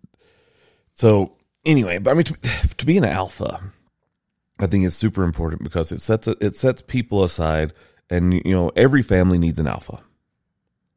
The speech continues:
And I wanna say, like, Shannon and I, I think we,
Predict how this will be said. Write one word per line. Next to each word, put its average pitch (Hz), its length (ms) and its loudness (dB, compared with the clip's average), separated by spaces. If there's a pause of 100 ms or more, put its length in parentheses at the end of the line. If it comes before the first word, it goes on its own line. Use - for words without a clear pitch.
(120)
And 76 760 0 (240)
I 85 120 0
wanna 95 220 2
say, 82 140 -4
like, 71 180 -4 (640)
Shannon 95 300 -2
and 78 100 -2
I, 69 140 -2
I - 20 -2
think 87 320 -6
we, 82 380 -4